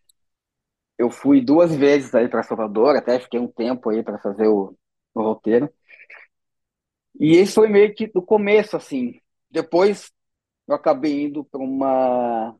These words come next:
teve um programa do, do canal Mais Globosat, chamado Arquitetura Verde,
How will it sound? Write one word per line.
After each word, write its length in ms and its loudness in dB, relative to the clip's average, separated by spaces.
teve 360 -4
um 580 -4
programa 360 2
do, 480 0
do 100 -14
canal 560 2
Mais 540 0
Globosat, 800 -8
chamado 800 -2
Arquitetura 540 -4
Verde, 520 -6